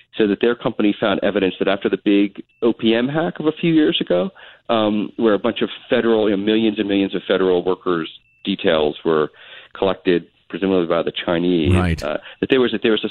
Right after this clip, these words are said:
Speaker 1: surge of S S seven traffic that they believe was, you know, the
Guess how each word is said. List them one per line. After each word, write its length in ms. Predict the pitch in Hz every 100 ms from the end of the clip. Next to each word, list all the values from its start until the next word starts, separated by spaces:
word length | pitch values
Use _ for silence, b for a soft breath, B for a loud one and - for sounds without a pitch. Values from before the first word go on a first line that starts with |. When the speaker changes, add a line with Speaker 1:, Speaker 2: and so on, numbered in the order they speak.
| -
Speaker 1:
surge 300 | 123 123 127
of 160 | 117 -
S 120 | 101 -
S 100 | 98
seven 220 | 110 120 101
traffic 320 | 90 85 -
that 120 | 87
they 140 | 101 113
believe 480 | 110 92 87 87 82
was, 320 | 82 80 78 _ B B B _ -
you 180 | - 98
know, 100 |
the 100 | 87